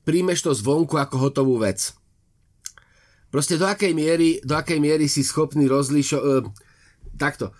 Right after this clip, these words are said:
do akej miery si schopný spochybniť vlastnú skúsenosť so svetom v prospech nejakej, e, spoločnej skúsenosti so svetom. Ja to,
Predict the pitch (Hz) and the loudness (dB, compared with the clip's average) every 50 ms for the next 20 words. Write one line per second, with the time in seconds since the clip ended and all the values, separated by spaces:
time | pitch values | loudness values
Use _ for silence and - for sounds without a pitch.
0 | _ _ 117 180 214 214 214 214 190 190 185 175 170 160 139 - 165 170 165 - | _ _ -4 -2 -2 0 0 0 0 2 0 0 0 -2 -2 0 0 0 0 2
1 | 170 170 160 151 143 131 - _ _ _ - - - - 160 180 180 - 190 175 | 2 2 4 2 2 0 -4 _ _ _ -12 -12 -4 0 0 0 0 0 -2 -2
2 | 151 151 151 151 143 135 - - - 98 135 143 160 180 - - 180 151 - - | 0 2 2 2 2 2 -2 -8 -6 -4 -2 -2 0 -2 0 0 0 0 0 0
3 | - 151 147 - 170 147 131 113 98 85 110 123 - - 180 190 185 - 208 208 | 0 0 0 2 2 2 2 0 0 0 0 0 0 0 0 -2 0 0 0 0
4 | 208 214 214 202 202 _ _ _ _ - - - - _ - - - 156 156 160 | 0 0 0 -2 -4 _ _ _ _ -20 -20 -20 -20 _ -20 -8 -4 0 0 0
5 | 156 - - - 160 151 147 139 - - _ _ _ _ _ _ - 120 135 139 | 0 0 -2 0 0 0 0 -2 -4 -12 _ _ _ _ _ _ -4 -2 0 0
6 | 135 135 - 143 135 131 131 127 117 104 - _ _ _ _ _ _ _ _ - | 0 -2 -2 0 2 2 2 0 -2 -4 -10 _ _ _ _ _ _ _ _ -6
7 | 113 120 120 120 117 117 101 - - _ _ _ _ _ _ - - - 156 160 | -4 -2 0 0 0 -2 -4 -6 -12 _ _ _ _ _ _ -8 -6 -2 0 0
8 | 165 165 - - 143 123 113 - - 135 131 - 127 123 120 107 - 117 113 113 | 0 0 0 0 -2 -2 -2 0 0 0 0 0 0 0 -2 -2 -2 0 0 0
9 | 107 - 110 107 101 - 85 82 62 - - _ _ _ _ - _ _ _ _ | 0 -2 -4 -6 -6 -8 -10 -12 -12 -14 -18 _ _ _ _ -20 _ _ _ _
10 | _ _ _ _ _ _ _ - 120 143 156 - 185 160 120 | _ _ _ _ _ _ _ -4 -4 -2 -2 -2 -4 -4 -4